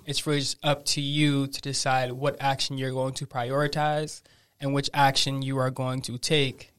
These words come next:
in the moment. Like, I know for myself, I always start my mornings off by charging myself up, right? Get up, say my prayers, look at my quote wall,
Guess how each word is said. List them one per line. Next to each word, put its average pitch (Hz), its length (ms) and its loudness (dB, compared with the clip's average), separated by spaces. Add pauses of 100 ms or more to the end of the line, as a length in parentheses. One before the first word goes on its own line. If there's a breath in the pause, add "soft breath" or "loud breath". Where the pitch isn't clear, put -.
in 131 180 -6
the 117 100 -8
moment. 135 460 -4 (460)
Like, 135 100 -4
I 139 60 2
know 135 140 -2
for - 160 -10
myself, 135 520 4
I 139 160 2
always 139 300 2
start 135 280 4
my 123 200 -2
mornings 151 420 4
off 131 320 0
by 131 140 -6
charging 135 500 0
myself - 480 -4
up, - 180 -14 (560)
right? 120 260 -6 (440)
Get 135 160 4
up, 147 340 6 (380)
say 139 220 -6
my 123 160 -4
prayers, 135 640 2 (340)
look 139 180 -2
at 131 80 0
my 127 440 2 (160)
quote 156 260 6
wall, 139 500 6